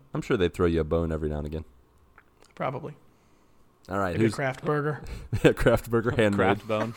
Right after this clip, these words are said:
Speaker 1: <laughs> Handmade Kraft burger.
Speaker 2: <laughs>
Speaker 1: Might not be cooked, but it'll be good.
Speaker 2: I'll be
Speaker 1: Patrick,
Speaker 2: dressed up.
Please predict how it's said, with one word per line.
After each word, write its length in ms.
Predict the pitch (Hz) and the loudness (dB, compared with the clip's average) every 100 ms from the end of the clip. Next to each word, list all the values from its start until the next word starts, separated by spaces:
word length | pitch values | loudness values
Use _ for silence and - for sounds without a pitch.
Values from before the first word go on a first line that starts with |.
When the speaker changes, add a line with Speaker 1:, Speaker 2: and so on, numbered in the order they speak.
| - | -8
Speaker 1:
<laughs> 100 | - | 0
Handmade 280 | 110 101 95 | 0 0 0
Kraft 260 | 104 98 | 0 2
burger. 260 | 104 101 107 | 0 0 8
Speaker 2:
<laughs> 560 | 139 - - - - | 8 6 -8 -20 -4
Speaker 1:
Might 160 | 127 147 | 2 4
not 120 | 151 | 6
be 60 | 123 | 4
cooked, 480 | - 185 139 - 117 | 4 2 2 -2 -12
but 440 | 110 95 90 92 90 | -12 -12 -4 0 2
it'll 160 | 92 | 2
be 100 | 87 | -2
good. 180 | 73 69 | -4 -6
Speaker 2:
I'll 1400 | - _ - - _ _ _ _ _ _ _ _ - 113 127 | -8 _ -20 -20 _ _ _ _ _ _ _ _ -2 2 4
be 60 | |
Speaker 1:
Patrick, 60 | 196 | 4
Speaker 2:
dressed 260 | 160 160 175 | 2 0 0
up. 260 | 156 - | 0 -2